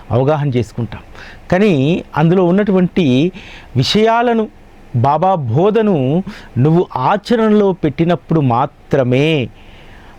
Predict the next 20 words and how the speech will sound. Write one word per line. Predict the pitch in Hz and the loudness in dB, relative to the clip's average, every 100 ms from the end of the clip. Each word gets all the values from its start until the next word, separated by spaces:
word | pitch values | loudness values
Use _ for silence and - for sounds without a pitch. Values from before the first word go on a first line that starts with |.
| - | -2
ఆ | 127 147 | 0 0
గ్రంథ | 127 139 170 | 0 0 0
పారాయణ | 185 - 143 160 185 180 175 170 143 123 151 165 - 135 | -2 -2 -2 0 0 0 0 0 0 0 -2 -4 -6 -2
పరిపూర్ణత | 139 - 208 226 220 208 185 165 - - - | -2 0 0 2 2 0 -4 -8 -14 -10 -4
చెందుతుందని, | 147 143 147 139 120 147 185 - - - - - | -2 0 0 0 0 -4 -10 -18 -20 -20 -20 -6
ఆ | 123 | -2
దానికి | 127 165 175 | 0 0 0
ఒక | 170 170 | -2 -2
అర్థం, | 156 - 123 127 123 208 208 | -4 -4 -4 -4 -2 0 0
పరమార్థం | 165 135 156 190 180 196 190 | -2 -2 0 0 0 0 0
ఉంటుందనేటువంటి | 165 170 165 156 143 143 139 | 0 0 0 0 -2 -2 -2
విషయం | 123 - 147 127 110 135 - - - - - | -2 0 0 0 -2 -6 -10 -18 -20 -20 -6
ఇరవై | 110 135 160 175 160 - | 0 2 2 0 -2 -4
ఒకటో | 127 165 190 | -4 -2 0
అధ్యాయం | 156 120 123 147 | 0 -2 -2 0
మనకు | 143 123 | -2 -2
తెలియజేస్తుంది. | 120 120 117 104 - 117 113 - - - - - - 127 | -2 0 -2 -4 -6 -10 -10 -16 -20 -20 -20 -20 -6 0
ఎందుకంటే | 165 208 175 123 160 | 2 2 0 2 0
బాబా | 156 120 127 196 | 0 0 0 0
యొక్క | 214 202 - - | 0 -2 -6 -6